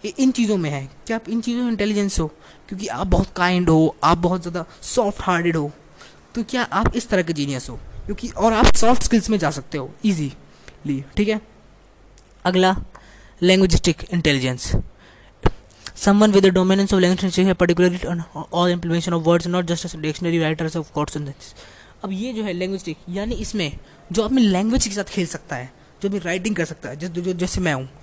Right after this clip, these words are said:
मुझे राइटिंग करना पसंद है, और ये है जो आदमी जो वर्ड्स के साथ खेल सकता है, जैसे विलियम शेक्सपियर हो गए, तो वो भी एक जीनियस थे, ठीक है? क्या आपको वर्ड्स के साथ खेलना पसंद है? क्या आपको इंग्लिश पसंद है? अगर आपको इंग्लिश पसंद है तो आप इस तरह के जीनियस हो, लिंग्विस्टिक जीनियस हो आप।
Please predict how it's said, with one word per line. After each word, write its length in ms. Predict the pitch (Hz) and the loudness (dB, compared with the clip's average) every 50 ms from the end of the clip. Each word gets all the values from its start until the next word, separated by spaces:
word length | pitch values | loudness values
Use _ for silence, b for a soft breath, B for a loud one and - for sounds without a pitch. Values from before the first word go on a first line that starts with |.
| B B B - | B B B 2
मुझे 120 | 180 196 202 | 4 4 6
राइटिंग 280 | 185 180 170 185 196 | 4 2 -2 -2 -4
करना 140 | 185 180 180 | -2 -4 -4
पसंद 280 | 165 165 - 175 185 208 | -4 -4 -4 -4 -2 -4
है, 60 | 220 - - - B B B B B B - | -6 -6 -10 -20 B B B B B B -8
और 80 | 180 175 | -4 0
ये 260 | 185 233 233 220 185 | 2 2 2 2 0
है 60 | 139 - - - | -2 -6 -10 -4
जो 120 | 170 208 202 | 0 0 0
आदमी 260 | 180 185 185 202 185 | 0 0 -2 -2 -2
जो 80 | 220 | -2
वर्ड्स 320 | 208 175 185 208 220 214 - | -2 0 2 2 2 2 0
के 80 | - | -4
साथ 140 | 220 208 - | -4 -4 0
खेल 160 | - 202 180 | 0 0 0
सकता 260 | 170 - - - - 170 | 0 -2 -4 -2 0 0
है, 60 | 165 | 0
जैसे 140 | 175 180 196 | 0 0 4
विलियम 280 | 190 214 202 220 220 | 6 6 6 6 6
शेक्सपियर 460 | 208 - 214 196 - - - 196 175 | 6 4 4 2 2 2 4 4 4
हो 80 | 160 147 | 6 4
गए, 100 | 143 135 | 2 0
तो 400 | 135 - - - - - - - | -2 -6 -14 -20 -20 -8 -4 2
वो 140 | 175 202 233 | 2 4 4
भी 120 | 214 262 | 4 2
एक 60 | 240 | 2
जीनियस 480 | 180 180 196 190 190 190 - - 151 - - - | 2 0 0 0 0 0 -2 -4 -6 -8 -10 -12
थे, 100 | 127 123 - B B B B B B - | -12 -12 -14 B B B B B B 0
ठीक 140 | 190 208 202 | 0 2 2
है? 120 | 202 160 B B B B B - | 2 0 B B B B B -4
क्या 120 | - 214 | -2 -2
आपको 160 | 220 - 226 | 0 0 2
वर्ड्स 180 | 208 208 214 - | 2 2 2 4
के 100 | - 226 | 0 0
साथ 60 | 220 | 2
खेलना 220 | - 233 208 214 208 | 2 2 4 4 4
पसंद 280 | - 185 - 214 190 | 2 0 -2 -4 -6
है? 60 | 175 | -6
क्या 140 | 175 - 214 | -4 -4 -2
आपको 120 | 220 - 247 | -2 0 0
इंग्लिश 340 | - 254 254 269 285 277 | 4 6 6 8 6 6
पसंद 320 | - 233 220 - 247 247 202 | 6 4 4 4 4 4 4
है? 100 | 143 127 | 4 4
अगर 760 | - - - - - - - - - - - - - 208 226 | 2 0 0 -2 -10 -20 -20 -20 -20 -20 -20 -4 0 0 0
आपको 160 | 220 - 233 | 2 2 0
इंग्लिश 300 | - 233 240 247 - - | 4 4 6 6 6 4
पसंद 280 | - 202 - 214 208 | 4 4 2 2 2
है 60 | 180 165 | 2 4
तो 120 | - 208 | 4 2
आप 100 | 202 - | 2 4
इस 160 | 247 226 - - | 2 -2 0 0
तरह 120 | 208 190 | -2 0
के 120 | - 185 | 2 0
जीनियस 380 | 156 147 147 147 139 135 - - | 0 0 -2 0 4 4 4 6
हो, 200 | 131 135 139 - - B B B B B B - | 4 2 0 -2 -6 B B B B B B 2
लिंग्विस्टिक 420 | 170 196 214 208 196 - 190 175 | 6 6 8 6 6 4 2 0
जीनियस 360 | 147 143 135 135 123 127 - - | 0 -2 -2 -2 0 -2 0 0
हो 80 | 120 | 0
आप। 260 | 113 - - - - | -2 -2 0 0 0